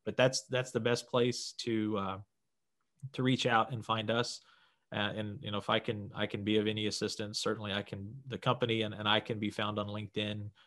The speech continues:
Uh, be happy to, to help where I can. Uh, again, help folks figure out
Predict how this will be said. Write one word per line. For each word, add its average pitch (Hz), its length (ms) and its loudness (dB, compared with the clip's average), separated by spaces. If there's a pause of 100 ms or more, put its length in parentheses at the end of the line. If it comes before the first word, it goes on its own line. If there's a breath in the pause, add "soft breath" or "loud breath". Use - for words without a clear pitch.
(360 soft breath)
Uh, 101 160 -6
be 95 160 -4
happy 104 320 0
to, 95 280 -4 (400)
to - 80 0
help 107 260 0
where 107 120 2
I 101 80 2
can. 104 480 -4 (400)
Uh, 95 220 -10
again, 95 280 -6
help 98 220 -6
folks - 420 -6 (540)
figure 101 280 -2
out 104 360 -2